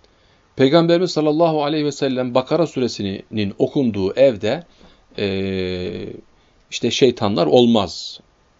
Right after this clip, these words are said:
O şeytanlar oraya giremez, o ahaliye zarar veremez buyuruyor. Bakara suresini evde okumak lazım. Üçüncüsü yine, e, Peygamberimiz sallallahu aleyhi ve sellemin haber verdiği, e, ne göre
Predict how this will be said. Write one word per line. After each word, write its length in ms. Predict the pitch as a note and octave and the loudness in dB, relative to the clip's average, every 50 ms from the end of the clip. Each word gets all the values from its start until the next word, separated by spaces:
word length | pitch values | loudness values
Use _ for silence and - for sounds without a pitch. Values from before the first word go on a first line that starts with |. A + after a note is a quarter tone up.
| _ _ _ _ | _ _ _ _
O 100 | C3+ B2+ | -4 -4
şeytanlar 460 | - - A2+ G#2 - A2 G#2 A2 A#2+ | 0 0 -2 -2 -2 -2 -4 -2 -2
oraya 260 | A#2+ A2 G#2 G#2 A2 | -2 0 0 0 0
giremez, 440 | A2+ G#2+ A#2+ C3 C#3 D3+ D#3 C#3+ A#2+ | 0 0 0 0 0 0 -2 -4 -6
o 280 | G#2+ A2+ A2+ A2 - - _ _ _ | -2 0 0 0 -2 -4 _ _ _
ahaliye 500 | - A2 G#2 G#2 G2+ G2 G2 G#2 B2+ B2+ | -2 0 0 2 0 0 0 -2 -2 -2
zarar 340 | A2+ G#2+ A2 B2 C3+ A2+ F#2 | -2 -2 0 0 0 -2 -2
veremez 480 | F#2 F#2+ G#2 A2+ A2+ G2+ F2+ - - - _ _ _ _ _ _ _ _ _ | -4 -2 0 0 0 0 -2 -4 -10 -18 _ _ _ _ _ _ _ _ _
buyuruyor. 500 | - G2+ G2 G2 F2 E2 - F#2 - - | -16 -8 -6 -4 -4 -4 -4 -6 -6 -4
Bakara 300 | - G#2 G2+ - A2 G#2 | -4 -4 0 0 -2 -2
suresini 400 | G2 - - G2 F#2+ - - A2+ | -2 -4 -8 -8 -6 -6 -6 -6
evde 240 | - - F#2+ F2+ G2 | -4 -4 -4 -4 -6
okumak 400 | F#2+ - - - F2 F2 F2 - | -8 -8 -10 -10 -10 -10 -10 -10
lazım. 380 | - F2 D#2 - - C#3 D3+ D#3+ _ _ _ _ _ - _ - - - - - - - - - - - - _ _ _ - | -14 -14 -14 -12 -12 -12 -12 -12 _ _ _ _ _ -20 _ -20 -20 -20 -20 -20 -20 -20 -20 -20 -20 -20 -20 _ _ _ -4
Üçüncüsü 520 | C#3+ - - G3 F#3+ E3+ D#3+ - - F3+ | -4 0 0 0 0 0 -2 -2 -2 0
yine, 380 | F3 F3+ F3+ F3+ F3 F3 E3+ - | 2 2 4 4 2 2 0 0
e, 520 | - C#3 C3+ C3 C3 B2+ B2 A#2+ A#2+ A#2 A2 A2 | 0 0 2 2 2 2 2 2 0 -2 -2 0
Peygamberimiz 560 | - C3 C3+ C#3 C#3+ C#3 C3+ C3+ C3+ C3+ C3+ | 0 0 0 2 0 2 2 2 2 0 -2
sallallahu 580 | - - B2+ B2+ B2 B2 C3+ C#3 B2+ B2+ B2 A#2+ | -2 -2 0 0 2 2 2 2 2 2 0 0
aleyhi 340 | A#2+ B2 B2+ B2 A#2+ A#2 A2+ | 0 0 -2 -2 -2 -2 -4
ve 60 | A#2 | -4
sellemin 380 | A2 - B2 A2+ A2+ A2+ A#2 | -4 -2 -2 0 0 0 0
haber 320 | A2+ G#2+ G#2+ A2+ A#2 A2+ G#2+ | 0 0 0 0 0 0 0
verdiği, 480 | G#2+ G#2+ G#2 G2+ G#2 G#2 G#2 G#2 - - _ _ _ _ _ _ _ _ _ _ _ _ _ _ _ - - - | 0 0 0 0 -2 -2 -2 -2 -4 -8 _ _ _ _ _ _ _ _ _ _ _ _ _ _ _ -18 -12 -8
e, 160 | F#2+ F2+ F2+ | -6 -4 -4
ne 100 | G2 G2 | -4 -4
göre 400 | F2+ F2 D#2+ D#2+ F#2+ D3 F#3+ G3 | -4 -4 -4 -4 -4 -4 -4 -6